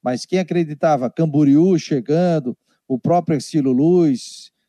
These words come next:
quem mais ali? O Concórdia também. Então, são equipes aí que chegaram e não tiveram dificuldades pra se classificarem. Ou seja, chegaram, mantiveram um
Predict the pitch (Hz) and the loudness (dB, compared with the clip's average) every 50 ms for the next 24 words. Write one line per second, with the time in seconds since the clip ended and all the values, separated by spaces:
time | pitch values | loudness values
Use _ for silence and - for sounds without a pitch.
0 | _ _ - 147 139 131 147 160 160 147 120 123 143 147 165 165 151 - - 170 | _ _ -6 -6 -4 -2 -2 -2 -2 -2 -4 -4 -2 0 0 0 0 0 0 -2
1 | 165 131 - - 170 190 214 226 220 190 147 151 139 - 147 131 120 110 139 160 | -2 -2 -2 0 2 4 4 4 4 2 0 -2 -2 -2 -2 -4 -2 -2 -2 -2
2 | 175 185 180 156 117 - 165 170 185 196 175 - 208 214 196 151 - 208 190 175 | 0 -2 -2 -4 -4 -4 -6 -4 -4 -6 -4 -2 -2 -2 0 -2 -2 -4 -4 -2
3 | 160 185 185 175 - - 208 202 156 165 165 170 185 208 220 233 247 247 - _ | -4 -4 -4 -6 -6 -4 -4 -2 0 0 2 2 4 2 2 0 -2 -4 -10 _
4 | _ _ _ _ _ _ _ _ - 165 170 202 220 208 - 208 165 - 170 180 | _ _ _ _ _ _ _ _ -6 -2 0 0 0 0 -2 -4 -2 0 0 0
5 | 185 202 202 190 185 180 175 165 160 156 151 143 139 135 127 123 117 110 117 170 | 0 0 -2 -2 -4 -6 -8 -8 -8 -10 -10 -10 -10 -10 -10 -8 -10 -6 -4 -4
6 | 185 - - 208 - 185 156 127 165 170 180 170 - - 190 175 165 - - 190 | -4 -2 -4 -2 -2 -2 0 2 2 2 0 -2 -4 -4 -4 -4 -4 -6 -8 -8
7 | - 185 180 165 - - 233 202 - 196 175 147 123 123 127 131 - - - - | -6 -6 -6 -6 -6 -8 -8 -4 -2 0 0 0 0 -2 -6 -8 -10 -14 -20 -20
8 | - - _ - 175 160 143 113 104 95 - _ _ _ _ _ _ _ _ _ | -20 -14 _ -4 -2 -2 -2 -4 -6 -12 -16 _ _ _ _ _ _ _ _ _
9 | - - - 170 170 151 139 160 165 165 175 190 202 214 226 240 254 240 - _ | -18 -6 -2 -2 -2 0 0 2 2 4 2 2 2 2 2 0 -2 -4 -8 _
10 | _ _ _ _ _ 139 151 151 - 156 135 117 165 165 165 160 160 156 156 151 | _ _ _ _ _ -8 -8 -6 -6 -6 -4 -2 -2 -2 0 -2 -4 -4 -6 -8
11 | 143 135 131 127 | -10 -10 -12 -12